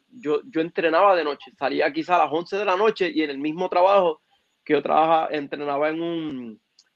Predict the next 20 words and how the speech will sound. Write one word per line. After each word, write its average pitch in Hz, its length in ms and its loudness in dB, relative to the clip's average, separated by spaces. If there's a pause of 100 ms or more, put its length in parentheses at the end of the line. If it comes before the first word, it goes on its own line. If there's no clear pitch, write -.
(160)
trabajaba 139 480 2
en 151 60 -4
un 151 120 -2
almacén 151 400 -4
grande 180 300 2
y 160 40 0
en 147 80 -2
el 143 60 -4
mismo 175 240 0
almacén 190 420 0
hacía 165 280 -6
todos 170 260 -4
mis 160 120 -16
entrenamientos. 143 600 -10 (680)
Eh, 131 600 2
y - 60 -2
cuando 131 260 0
podía 135 220 4
hacer 160 180 2
larga, 175 580 2